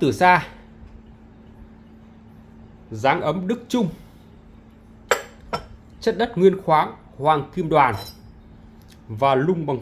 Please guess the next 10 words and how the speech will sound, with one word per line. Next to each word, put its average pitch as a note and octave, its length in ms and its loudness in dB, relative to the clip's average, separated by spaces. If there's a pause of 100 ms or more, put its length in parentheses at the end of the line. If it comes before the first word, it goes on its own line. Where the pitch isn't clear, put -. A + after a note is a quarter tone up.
(140)
củi. G2+ 340 -4 (1500)
Tỷ A#2 100 -4
lệ G#2 140 -6 (100)
khoáng C3 260 -2 (140)
tám G3 220 -2
mươi F#3+ 240 2
chín G#3 200 -4
mươi G#3 100 0
phần D#3 140 -6
trăm. D#3+ 220 2